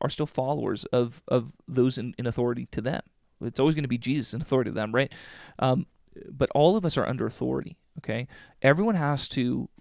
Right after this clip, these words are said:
learn to be a follower. That's just one of the requirements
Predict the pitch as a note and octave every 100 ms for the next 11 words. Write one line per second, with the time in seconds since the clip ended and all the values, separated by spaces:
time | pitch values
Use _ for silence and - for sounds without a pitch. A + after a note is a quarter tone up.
0 | - B2+ C3 A#2+ A2 B2 C3 A#2 A2+ -
1 | - B2+ B2 C3+ C#3+ E3 - B2 A#2+ A#2+
2 | A2+ - - - - - B2 B2 A#2+ -
3 | B2 - - C3 D3 D3+ A2 - -